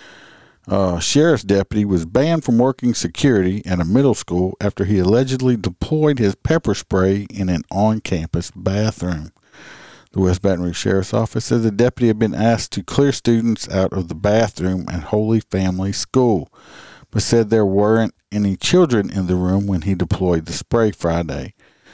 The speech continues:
The school's website identifies the resource officer as Jim. I'm not gonna say his name.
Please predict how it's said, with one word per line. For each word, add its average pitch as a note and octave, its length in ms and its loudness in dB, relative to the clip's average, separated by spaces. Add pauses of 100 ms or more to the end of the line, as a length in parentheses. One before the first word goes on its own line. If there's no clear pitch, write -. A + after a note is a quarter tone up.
(180)
The - 100 -4
school's A2+ 340 2
website G2 540 0
identifies F2+ 600 -2
the F2 80 -4
resource F2 460 -2
officer F2 500 -4
as D#2 220 -6
Jim. D#2 560 -8
I'm D#2 140 -10
not - 140 -10
gonna D2+ 120 -10
say D2+ 200 -8
his D2 160 -8
name. D2+ 340 -10